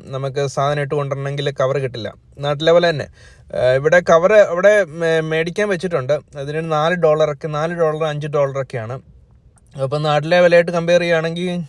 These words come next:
ആ മുപ്പത്, മുന്നൂറ് ഡോ-, ആ, മുന്നൂറ് രൂപയൊക്കെ അടുത്ത് വരും, മുന്നൂറ് രൂപ ഒരു ബാഗിന് വരും. അപ്പം നമ്മൾ ബാഗൊക്കെ ആയിട്ട് പോകും, ബാഗ് കൊണ്ട് കൈ വെക്കും,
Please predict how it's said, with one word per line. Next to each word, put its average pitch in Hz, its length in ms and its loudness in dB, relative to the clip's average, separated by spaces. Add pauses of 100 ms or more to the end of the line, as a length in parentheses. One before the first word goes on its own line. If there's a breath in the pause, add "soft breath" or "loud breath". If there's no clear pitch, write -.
ആ 165 60 -6
മുപ്പത്, 156 340 -2
മുന്നൂറ് 165 380 -2
ഡോ-, 165 160 -6
ആ, 156 120 0
മുന്നൂറ് 170 340 -2
രൂപയൊക്കെ 151 480 0
അടുത്ത് 139 200 -4
വരും, 135 200 -4
മുന്നൂറ് 151 240 -6
രൂപ 143 280 -2 (120)
ഒരു 143 140 -6
ബാഗിന് 135 440 -2
വരും. 113 240 -10 (420 loud breath)
അപ്പം 139 140 0
നമ്മൾ 160 240 4
ബാഗൊക്കെ 170 460 4
ആയിട്ട് 156 180 6
പോകും, 139 300 -2
ബാഗ് 139 240 0
കൊണ്ട് 147 400 -4 (140)
കൈ 143 100 -6
വെക്കും, 143 340 -10